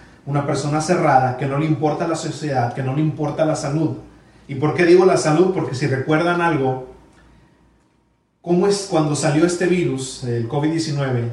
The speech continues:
Todo el mundo estaba, la, los medios estaban diciendo, "Hey, no puedes salir a la calle sin mas-, sin mascarilla, sin máscara,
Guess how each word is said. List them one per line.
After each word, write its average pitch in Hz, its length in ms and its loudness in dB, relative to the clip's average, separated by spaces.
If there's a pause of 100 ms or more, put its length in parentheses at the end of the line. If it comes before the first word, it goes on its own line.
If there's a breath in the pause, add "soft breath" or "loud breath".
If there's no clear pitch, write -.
Todo 156 220 0
el 156 60 0
mundo 160 140 -2
estaba, 156 480 2
la, 127 220 0
los 123 160 -2
medios 156 460 0
estaban 143 320 -4
diciendo, 139 520 -6
"Hey, 156 240 -2
no 151 200 0
puedes 175 240 0
salir 160 240 0
a - 20 2
la 160 140 0
calle 151 220 2
sin 139 180 -4
mas-, 120 300 -6
sin 131 180 -6
mascarilla, 143 560 -2
sin 131 200 -6
máscara, 185 520 -2